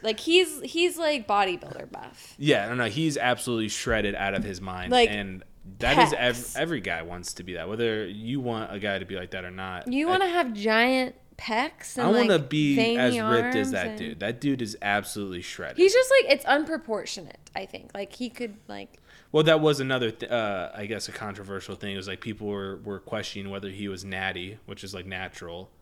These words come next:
Speaker 2: or not. Like, is he all natural or is he juicing?
Speaker 1: But also, like, is it natural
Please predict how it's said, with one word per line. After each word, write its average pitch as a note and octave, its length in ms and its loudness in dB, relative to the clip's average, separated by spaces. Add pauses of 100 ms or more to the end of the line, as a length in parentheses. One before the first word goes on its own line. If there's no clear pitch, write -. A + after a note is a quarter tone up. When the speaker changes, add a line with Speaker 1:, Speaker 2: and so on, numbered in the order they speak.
(140)
Speaker 2:
or F#2 120 -10
not. D2+ 360 -8 (320)
Like, F2+ 260 -6 (100)
is G#2+ 260 -4
he G#2+ 440 -4
all G#2 200 -2
natural A2+ 340 -4
or - 40 -2
is F#2+ 80 -8
he F#2+ 80 -10
juicing? - 520 -10 (160)
Speaker 1:
But B3+ 80 4
also, C4 240 6
like, B3 220 2 (200)
is C#4 280 0
it D4 180 4
natural G3+ 880 -4